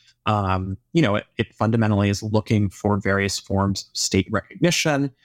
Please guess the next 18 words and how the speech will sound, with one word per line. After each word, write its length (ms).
um, 340
and 100
has 100
been 140
critiqued, 460
in 180
fact, 320
for 140
being 440
sort 220
of 60
too 260
willing 460
to 120
buy 460
into 640
sort 260
of, 260